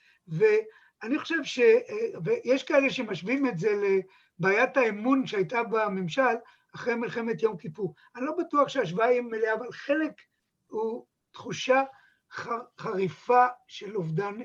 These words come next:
אמון. ואני כאן מדבר כאזרח, ולדעתי מה שהממשל צריך לשדר לנו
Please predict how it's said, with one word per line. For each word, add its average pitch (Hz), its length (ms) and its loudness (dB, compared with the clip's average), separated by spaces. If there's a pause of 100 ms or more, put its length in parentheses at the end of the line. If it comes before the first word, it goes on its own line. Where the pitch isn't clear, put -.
אמון. 175 300 -2 (480)
ואני 220 640 0
כאן 285 200 2
מדבר 262 380 4
כאזרח, 202 580 2
ולדעתי 262 600 2 (300)
מה 202 180 -2
שהממשל 208 2000 -4
צריך - 200 -4
לשדר 202 520 0
לנו 220 420 -2